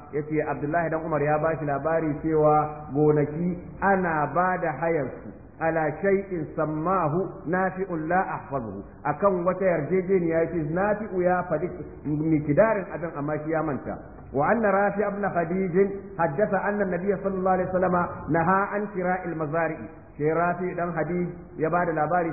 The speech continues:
cewa manzon Allah ya yi hani a ba da hayar gonanka wani ya noma,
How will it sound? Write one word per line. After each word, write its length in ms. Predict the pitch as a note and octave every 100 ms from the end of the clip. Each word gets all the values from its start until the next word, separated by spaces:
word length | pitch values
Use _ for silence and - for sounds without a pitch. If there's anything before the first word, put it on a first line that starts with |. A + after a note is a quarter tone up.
| D#3+
cewa 160 | D#3 D3
manzon 460 | C#3 C3+ C3+ F3 F3
Allah 360 | F#3 F3 D#3 C#3
ya 280 | D3+ F3 F3+
yi 140 | F3+
hani 340 | E3 F3+ F3 E3+ - - -
a 120 | D3
ba 340 | D#3 F3+ F#3+
da 180 | F3 D#3+ D3
hayar 320 | F3 E3+ D3 C3
gonanka 560 | D#3+ F3 F3 F3+ F3 D#3+
wani 300 | D#3 E3 F3
ya 80 | D#3+
noma, 640 | D3 D3+ C#3+ D3 - -